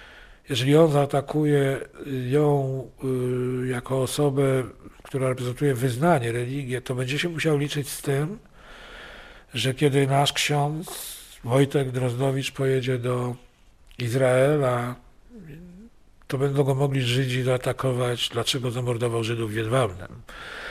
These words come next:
A, a tak nie jest, prawda? I, y, wtedy, wtedy widzimy, że prowadzić takie spotkania musi ktoś, kogo stać na taką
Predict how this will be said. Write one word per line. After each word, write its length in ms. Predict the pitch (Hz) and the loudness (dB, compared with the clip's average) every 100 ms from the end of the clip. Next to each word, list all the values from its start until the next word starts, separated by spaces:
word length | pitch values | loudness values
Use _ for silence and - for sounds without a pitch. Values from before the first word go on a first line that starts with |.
| - - - | -14 -16 -4
A, 480 | 127 123 120 117 - - | 2 4 4 2 -2 -4
a 100 | 117 | 0
tak 240 | 127 - | 0 2
nie 140 | 131 110 | 0 0
jest, 500 | - - - - - | -4 -14 -16 -16 -14
prawda? 540 | 127 110 113 131 127 - | -8 -8 -6 -6 -6 -6
I, 380 | 156 139 139 131 - - - - - - | 0 2 2 0 -10 -14 -16 -18 -20 -10
y, 100 | - - - - | -10 -10 -18 -12
wtedy, 680 | - - 160 156 151 143 143 | -10 6 6 8 6 6 2
wtedy 360 | - - 156 151 | -6 -2 0 0
widzimy, 520 | 139 131 156 156 156 | 0 -2 0 0 0
że 160 | 143 | 0
prowadzić 520 | 135 143 135 156 139 123 | 0 0 4 4 2 -4
takie 240 | 131 - | -6 -8
spotkania 480 | - 143 - 147 139 | -8 -4 -2 0 0
musi 240 | 131 139 | -2 -4
ktoś, 280 | - 147 143 | 0 0 2
kogo 260 | 156 131 131 | 2 0 -2
stać 340 | - 151 147 | 2 2 2
na 100 | 123 | -4
taką 480 | - 117 - 117 | -4 -8 -6 -8